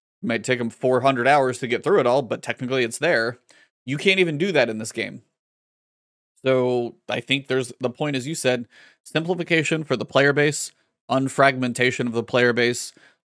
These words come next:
Lightfall and Forward, costing some money, whatever they're gonna do. Anything before that, free.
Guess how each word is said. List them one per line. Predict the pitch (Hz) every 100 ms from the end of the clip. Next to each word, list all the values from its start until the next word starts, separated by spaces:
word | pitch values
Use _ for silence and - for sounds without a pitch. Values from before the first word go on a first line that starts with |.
| -
Lightfall | 127 175 - 175 175 175
and | 127
Forward, | - 180 185 196 202 202 _ _ _ _ _
costing | 98 - 123
some | 127
money, | 139 170 180
whatever | 131 113 123
they're | 131
gonna | 135 135
do. | 135 175 180 -
Anything | 120 120 123
before | 120 - 170 170
that, | 180 180 -
free. | _ - 123 113